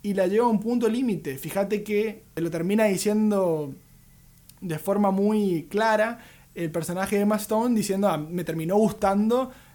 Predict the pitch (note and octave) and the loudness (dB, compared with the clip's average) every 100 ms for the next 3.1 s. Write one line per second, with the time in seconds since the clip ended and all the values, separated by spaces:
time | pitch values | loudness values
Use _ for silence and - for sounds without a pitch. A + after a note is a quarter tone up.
0 | - D#3+ D3+ C#3+ D3 E3+ G3 F#3 G3 G3+ | -16 -8 -8 -6 -4 0 0 0 0 0
1 | D#3 D3+ E3+ E3 G#3+ G3+ B2+ - - - | -2 -2 -2 -2 -4 -4 -6 -14 -20 -20
2 | - - G#3+ - E4 D#4 C4+ C4 C4+ C4 | -20 -10 -8 -2 0 0 -2 -4 -4 -6